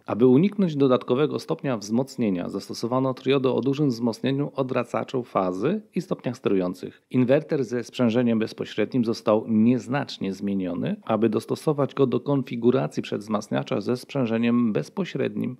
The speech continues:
żeby zachować jednorodność i zapewnić doskonałe właściwości, które obserwowano przy takim układzie w kilku obwodach. Pary ze sprzężeniem bezpośrednim, które są charakterystyczne dla Williamsona, są rzadko spotykane w serwisie wzmacniaczy, chociaż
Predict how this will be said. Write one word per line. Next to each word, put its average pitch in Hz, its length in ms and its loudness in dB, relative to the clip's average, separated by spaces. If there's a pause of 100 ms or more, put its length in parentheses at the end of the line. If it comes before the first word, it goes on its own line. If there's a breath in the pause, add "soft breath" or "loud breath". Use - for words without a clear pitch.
żeby 190 240 2
zachować 165 600 0
jednorodność 139 1080 -2
i 120 100 2
zapewnić 127 540 2
doskonałe 139 560 0
właściwości, 104 840 -4
które 226 280 4
obserwowano 135 760 2
przy 123 180 -2
takim 117 360 -2
układzie 104 440 0
w 98 60 -12
kilku 98 360 -8
obwodach. 101 760 -4
Pary 277 240 2
ze 262 120 4
sprzężeniem 202 520 4
bezpośrednim, 147 800 0
które - 280 -2
są 120 160 -2
charakterystyczne 107 840 -2
dla 104 160 4
Williamsona, 87 800 -2 (120)
są 135 240 -2 (100)
rzadko 190 320 2
spotykane 107 580 -2
w - 20 -6
serwisie 92 400 -4
wzmacniaczy, 120 560 -6
chociaż - 760 -4